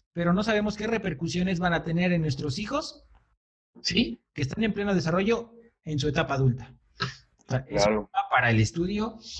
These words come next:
Speaker 1: que yo
Speaker 2: Sí.
Speaker 1: creo que los, los sociólogos son, serían los que a lo mejor estarían un poquito más inmersos en este, en este estudio de la psicología social de, de cómo puede afectar esto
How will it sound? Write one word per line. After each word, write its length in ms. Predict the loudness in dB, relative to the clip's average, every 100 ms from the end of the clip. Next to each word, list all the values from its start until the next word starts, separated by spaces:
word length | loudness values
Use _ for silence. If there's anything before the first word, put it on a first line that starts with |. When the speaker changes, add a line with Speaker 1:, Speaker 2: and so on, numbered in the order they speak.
| -12
Speaker 1:
que 100 | -4
yo 120 | 0
Speaker 2:
Sí. 60 | 2
Speaker 1:
creo 180 | 2 0 -2
que 60 | -2
los, 240 | -2 -4 -6
los 120 | -4
sociólogos 600 | -2 -2 0 0 0 -4
son, 180 | -6 -4
serían 240 | -4 -2
los 100 | -2
que 120 | 0 0
a 40 |
lo 100 | 2
mejor 320 | 0 -2 -4 -10 -12 -14 -8
estarían 320 | -4 0 0
un 60 | -2
poquito 280 | -6 -6 -2
más 180 | -2 -2
inmersos 360 | -2 -4 -2
en 140 | -2 -2
este, 580 | -4 -4 0 0 -2 -12 _ _ _ -8
en 120 | -2
este 140 | 0 -2
estudio 200 | -2 0
de 40 |
la 80 | 0
psicología 460 | 0 0 0 0
social 360 | -4 -2 0 0
de, 280 | 0 -4 -6
de 140 | -8
cómo 340 | -4 -2 0 -2
puede 220 | -2 0
afectar 400 | 0 -2 -4 -2
esto 560 | -2 -2 -6 -8 -12